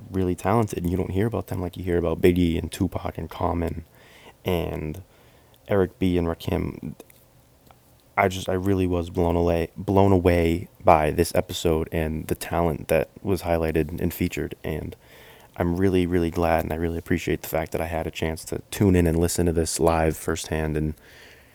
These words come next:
almost be in the same room as these people, but actually not be in the same room as these people, 'cause I was in my room and they were wherever they are. But I really enjoyed this episode, and I really thought it was interesting to see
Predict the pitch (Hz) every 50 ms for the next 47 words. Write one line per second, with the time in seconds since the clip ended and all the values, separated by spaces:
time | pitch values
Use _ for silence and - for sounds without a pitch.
0 | _ _ _ _ _ _ - 98 98 95 87 - - - _ - - - - _
1 | _ _ _ _ _ _ _ _ _ _ _ - - 87 - 101 98 107 104 98
2 | 98 - - 95 90 85 80 85 90 98 101 101 95 101 101 92 - - 104 104
3 | 107 107 95 - 82 85 - - - - 85 82 82 80 78 82 85 - 90 87
4 | 87 90 87 - - 87 87 92 92 92 90 87 98 92 - - 95 95 98 92
5 | - - - - 78 78 78 78 78 76 78 78 76 78 80 80 85 90 92 90
6 | 80 78 80 80 80 82 82 80 78 80 78 78 80 80 80 76 78 78 80 82
7 | 82 87 90 - - - - - - - - - - - - - _ - - 92
8 | 80 - - _ _ _ _ - - _ - 90 92 87 98 101 98 95 87 87
9 | 87 90 90 85 87 - - 87 - 92 - - 85 85 82 80 78 80 82 85
10 | 82 78 - - 82 82 - 85 85 85 82 - 87 85 - 78 78 80 78 -
11 | - 82 78 78 82